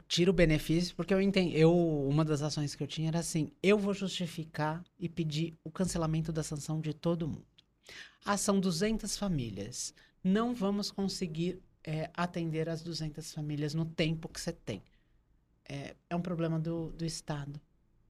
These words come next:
Eu não vou justificar. Eu não posso falar que é, ah, eu não posso penalizá-la. A gente não deu conta de fazer.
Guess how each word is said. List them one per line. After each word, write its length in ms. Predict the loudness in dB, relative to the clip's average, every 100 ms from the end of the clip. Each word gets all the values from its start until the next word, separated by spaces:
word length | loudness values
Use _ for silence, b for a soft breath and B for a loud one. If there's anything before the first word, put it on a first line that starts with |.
| _ _ _
Eu 100 | -2
não 80 | 0
vou 160 | 2 0
justificar. 640 | -2 -6 -8 -12 -12 -14 -14 _ _ _ _
Eu 80 | 0
não 80 | 2
posso 280 | 4 2 0
falar 260 | -4 -4
que 140 | -4 -6
é, 120 | -6
ah, 220 | -6 -4 -4 -6 -8 -14 -18 -18 -20 -20 -20 -14 -4
eu 60 |
não 80 | 0
posso 220 | 2 2
penalizá-la. 800 | 2 2 0 -2 -2 -2 -4 -6 -12 _ _ _ _ _ _ _ _ _ _ _ -2
A 100 | 0
gente 260 | 0 -2
não 80 | -2
deu 140 | -4
conta 280 | -4 -8 -8
de 120 | -10
fazer. 460 | -10 -10 -10 -10 -12